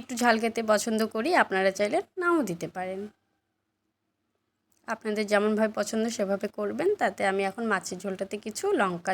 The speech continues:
দিয়ে দিলাম অ্যাড করে, আর একটু কষে নেব। দেখুন, আমার কষানো হয়ে গেছে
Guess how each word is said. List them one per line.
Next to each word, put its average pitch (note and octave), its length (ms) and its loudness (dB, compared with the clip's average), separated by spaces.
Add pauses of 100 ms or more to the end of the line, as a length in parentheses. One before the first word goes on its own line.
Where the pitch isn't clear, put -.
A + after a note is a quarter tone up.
দিয়ে F#3 240 -4
দিলাম C4 240 -4
অ্যাড F#3+ 180 -2 (100)
করে, A3 180 -4 (1200)
আর G3 140 -12
একটু G#3+ 140 -14 (100)
কষে G#3 300 -4
নেব। G#3 140 0 (240)
দেখুন, C#4+ 300 -2
আমার F3+ 220 0
কষানো G3 380 -2
হয়ে G3 240 -6
গেছে G3+ 180 -4